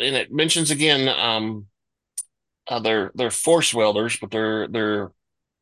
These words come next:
you know, magic force welders. They're not, like I've been telling you, not the same sort of force stuff that we see in,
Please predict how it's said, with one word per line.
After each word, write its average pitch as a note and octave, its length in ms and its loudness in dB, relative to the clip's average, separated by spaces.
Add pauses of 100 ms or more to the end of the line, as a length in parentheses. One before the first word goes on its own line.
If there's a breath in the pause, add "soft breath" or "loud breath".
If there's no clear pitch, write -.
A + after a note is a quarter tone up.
(280)
you A2 80 -8
know, F#2 160 -4
magic A2+ 420 0
force - 360 -2
welders. F#2+ 280 -4
They're G#2 100 -6
not, G#2+ 200 -2 (840)
like - 180 -12
I've G2+ 140 -4
been G#2+ 120 -2
telling G#2 200 0
you, G2+ 60 0
not G#2+ 160 -2
the G#2+ 80 -6
same A#2 360 0
sort F#2+ 200 -4
of - 100 -10
force A2+ 240 0
stuff - 300 -2
that F2+ 160 -8
we G2 100 -6
see G2+ 340 -2
in, E2+ 260 -2